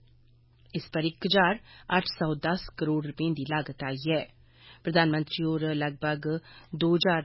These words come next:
नौ सौ पचुंजा करोड़ रपें दी लागत कन्नै तैयार होने आह्ले पुणे मेट्रो दे पैह्ले चरण दे स्वारगेट काटराज विस्तार दा नींह पत्थर बी रखङन। तकरीबन पंज इशारिया चार छे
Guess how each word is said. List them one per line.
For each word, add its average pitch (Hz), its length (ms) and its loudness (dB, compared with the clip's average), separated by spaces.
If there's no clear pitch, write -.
नौ 156 140 0
सौ - 300 -4
पचुंजा 160 440 0
करोड़ 151 240 -6
रपें 151 240 -8
दी 151 160 -10
लागत 147 360 -8
कन्नै 156 260 -2
तैयार 180 240 4
होने 226 200 4
आह्ले 151 220 0
पुणे 208 240 6
मेट्रो 160 420 0
दे 185 140 2
पैह्ले 160 300 0
चरण 160 320 0
दे 170 140 2
स्वारगेट 175 640 2
काटराज 160 640 -2
विस्तार 156 480 -4
दा 147 180 -2
नींह 175 320 0
पत्थर 139 340 -8
बी 170 240 -8
रखङन। 156 420 -2
तकरीबन 240 500 2
पंज 180 340 4
इशारिया 175 520 0
चार 175 320 2
छे 175 220 0